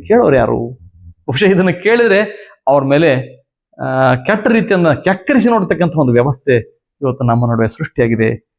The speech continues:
ಈ ಬಗ್ಗೆ ನಾವು ನೀವು ಗಂಭೀರವಾಗಿ ಚಿಂತಿಸಲೇಬೇಕಾಗಿದೆ. ಹಾಗಾಗಿ ಪೆರಿಯಾರ್ ಅವರು ಒಂದ್ ಕಡೆ ಹೇಳ್ತಾರೆ, "ದೇವರನ್ನು ಹುಟ್ಟಾಕಿದವನೊಬ್ಬ ಹೆಡ್ಡ, ಅವನೊಬ್ಬ ಮೈಗಳ್ಳ,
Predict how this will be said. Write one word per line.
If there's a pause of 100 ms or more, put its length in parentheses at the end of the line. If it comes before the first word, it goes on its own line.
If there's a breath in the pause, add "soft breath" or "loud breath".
(160)
ಈ
ಬಗ್ಗೆ
ನಾವು
ನೀವು
ಗಂಭೀರವಾಗಿ
ಚಿಂತಿಸಲೇಬೇಕಾಗಿದೆ. (580)
ಹಾಗಾಗಿ (640 soft breath)
ಪೆರಿಯಾರ್
ಅವರು (440)
ಒಂದ್
ಕಡೆ
ಹೇಳ್ತಾರೆ, (520)
"ದೇವರನ್ನು
ಹುಟ್ಟಾಕಿದವನೊಬ್ಬ
ಹೆಡ್ಡ, (880)
ಅವನೊಬ್ಬ
ಮೈಗಳ್ಳ,